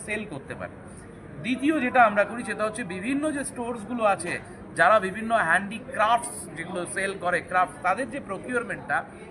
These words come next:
অনেক সময় বিভিন্ন মিডিয়া থ্রু দিয়ে হয়, বিভিন্ন মিডিয়া থাকে, ভায়া মিডিয়া হয়। আমরা এটা ডাইরেক্ট প্রকিউরমেন্টের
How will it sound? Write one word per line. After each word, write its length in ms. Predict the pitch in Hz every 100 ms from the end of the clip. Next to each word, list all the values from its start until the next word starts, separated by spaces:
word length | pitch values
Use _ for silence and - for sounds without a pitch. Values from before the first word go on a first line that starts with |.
| -
অনেক 260 | 185 240
সময় 320 | - 269 269 285
বিভিন্ন 480 | 208 233 247 262 254
মিডিয়া 400 | 170 196 226 240
থ্রু 240 | 233 - 170
দিয়ে 180 | 180 147
হয়, 180 | 123 101 - - -
বিভিন্ন 260 | 185 240 240
মিডিয়া 380 | 208 220 196
থাকে, 240 | 147 131 127
ভায়া 280 | 143 208 233
মিডিয়া 380 | 190 160 135
হয়। 140 | 104 95 - - - -
আমরা 440 | 185 226 254 277 -
এটা 220 | 208 254
ডাইরেক্ট 440 | 180 208 262 269
প্রকিউরমেন্টের 600 | 233 214 226 214 214 185